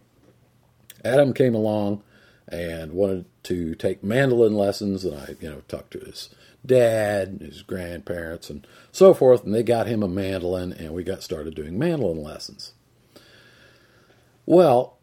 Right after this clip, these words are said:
sometimes at lessons, I would show up with a guitar in my hand, and sometimes a banjo, 'cause I wanted to get him,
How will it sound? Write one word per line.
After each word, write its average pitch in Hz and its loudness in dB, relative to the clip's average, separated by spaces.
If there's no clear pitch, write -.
sometimes 185 2
at 113 4
lessons, 107 2
I 131 6
would 135 0
show 117 4
up 104 0
with 113 0
a 98 0
guitar 92 0
in 87 -12
my 85 -10
hand, 95 -10
and 104 -2
sometimes 107 0
a 76 -8
banjo, 87 -4
'cause 107 -2
I 123 4
wanted 160 0
to 123 -4
get 123 -2
him, 101 -4